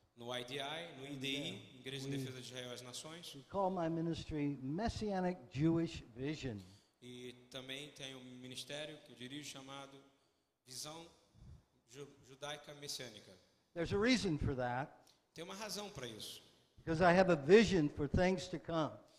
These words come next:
Speaker 1: Porque tem uma visão para as coisas que estão por vir.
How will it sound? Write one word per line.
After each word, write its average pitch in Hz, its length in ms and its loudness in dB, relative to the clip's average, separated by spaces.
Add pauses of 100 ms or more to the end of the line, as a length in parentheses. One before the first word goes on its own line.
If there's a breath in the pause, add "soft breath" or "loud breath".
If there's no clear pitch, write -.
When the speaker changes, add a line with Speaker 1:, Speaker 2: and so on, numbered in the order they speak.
(240 soft breath)
Speaker 1:
Porque 135 220 -14
tem 170 120 -10
uma 175 140 -12
visão 170 460 -10 (160)
para - 80 -12
as 131 100 -8
coisas 180 320 -6
que - 80 -12
estão 196 180 -8
por 202 160 -14
vir. 180 240 -2